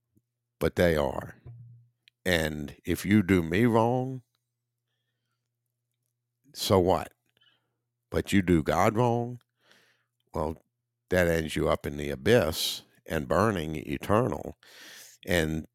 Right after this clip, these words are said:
these are things that I want people who are seeking with all of their heart to know, that you can put these things into practice as you're doing it. Now, if you're not seeking God with all of your heart,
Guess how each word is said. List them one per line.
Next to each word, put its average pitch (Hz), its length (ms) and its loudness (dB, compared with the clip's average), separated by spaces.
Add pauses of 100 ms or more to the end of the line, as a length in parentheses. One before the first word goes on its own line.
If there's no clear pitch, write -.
(180)
these 104 260 2
are 95 100 4
things 92 420 2
that 80 160 -2 (320)
I 76 140 -6
want 87 380 -2
people 82 360 0
who 82 160 2
are 78 80 0
seeking 92 420 0
with 87 160 0
all 80 200 0
of 76 80 -4
their 73 140 -2
heart 76 280 -4
to - 60 -8
know, 69 260 -4
that 65 240 -6
you 78 120 0
can 92 380 0
put - 280 0
these 80 280 0
things 73 320 -4
into 80 420 -6
practice - 840 -4 (720)
as 78 280 2
you're 78 100 2
doing 67 380 0
it. - 180 -14
Now, 92 320 2
if - 180 -2
you're 156 100 10
not 170 260 2
seeking 82 340 0
God 73 220 -2
with 76 160 -4
all 76 180 2
of 69 80 -2
your 71 140 0
heart, 78 320 0